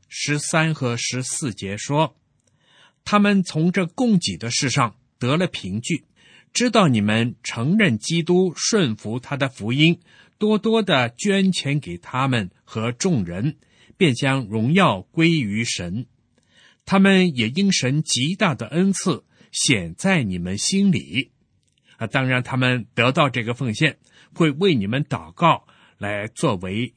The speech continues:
一个回报。哥林多后书第九章第十四和十五节，“就切切地想念你们，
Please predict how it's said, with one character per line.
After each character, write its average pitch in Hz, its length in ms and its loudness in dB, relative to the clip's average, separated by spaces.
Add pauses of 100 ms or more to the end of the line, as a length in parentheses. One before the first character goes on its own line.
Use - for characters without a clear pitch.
一 107 100 -8
个 110 140 -8
回 95 320 -8
报。 151 300 2 (1200)
哥 196 100 2
林 175 160 4
多 175 180 0
后 165 280 -2
书 156 320 -4 (480)
第 185 160 2
九 87 240 -6
章 143 320 -2 (540)
第 135 220 2
十 139 280 -2
四 143 400 -6 (100)
和 123 380 -2
十 143 220 -4
五 120 180 -4
节 98 360 -6 (800)
，“就 175 400 2
切 233 300 0
切 160 260 0
地 117 320 0
想 95 280 -8
念 156 220 2
你 90 100 -4
们， 117 320 -4